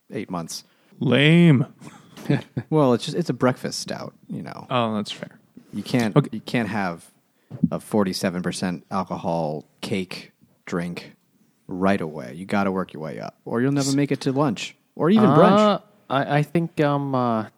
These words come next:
Speaker 3: Agnes might actually
Speaker 1: Yeah.
Speaker 3: disagree with that.
Speaker 1: If, if, if, if you've been doing it long enough, then you could.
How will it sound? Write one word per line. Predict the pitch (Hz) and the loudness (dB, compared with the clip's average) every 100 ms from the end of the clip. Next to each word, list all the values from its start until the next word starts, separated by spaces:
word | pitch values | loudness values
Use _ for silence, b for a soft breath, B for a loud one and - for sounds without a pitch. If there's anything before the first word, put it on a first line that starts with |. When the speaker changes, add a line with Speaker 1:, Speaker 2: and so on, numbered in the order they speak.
| - | -8
Speaker 3:
Agnes | 120 139 123 104 - - - - | -4 -4 -2 -4 -6 -12 -14 -8
might | 123 107 107 - | -4 -2 -2 -2
actually | 107 - 85 | -4 -2 -4
Speaker 1:
Yeah. | |
Speaker 3:
disagree | 104 104 127 | -2 0 0
with | 123 | 0
that. | 90 87 _ - | -4 -6 _ -4
Speaker 1:
If, | 139 - | -4 -2
if, | - 156 - | -2 -2 0
if, | 156 135 | -4 -2
if | 160 | 0
you've | 160 156 | 0 0
been | 180 | 0
doing | 185 156 | 2 4
it | |
long | 117 104 | 4 2
enough, | 87 80 - | 0 -4 -6
then | 92 73 | -10 -10
you | |
could. | - - | -12 -12